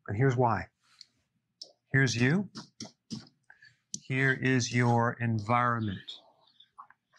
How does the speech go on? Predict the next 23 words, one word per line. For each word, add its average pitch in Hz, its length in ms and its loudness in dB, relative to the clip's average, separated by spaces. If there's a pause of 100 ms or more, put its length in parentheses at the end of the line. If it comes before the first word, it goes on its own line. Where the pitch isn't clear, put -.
(920)
Everyone 117 760 -4
is - 180 -2
focused 123 720 -4 (380)
on 104 220 -2
this 104 280 -2
over 101 120 -6
here, 101 380 -2
avoiding 135 760 0 (300)
your 113 380 -2
environment. 104 920 -6 (420)
But 117 100 -6
what 147 160 4
about 165 340 0
here? 139 360 2 (220)
What 147 100 2
about 175 200 0
strengthening 120 800 0 (440)
your 120 140 4
immune 123 280 4
system? - 480 -6 (600)
That's - 240 -2
what's 147 200 -6
missing. 127 380 -2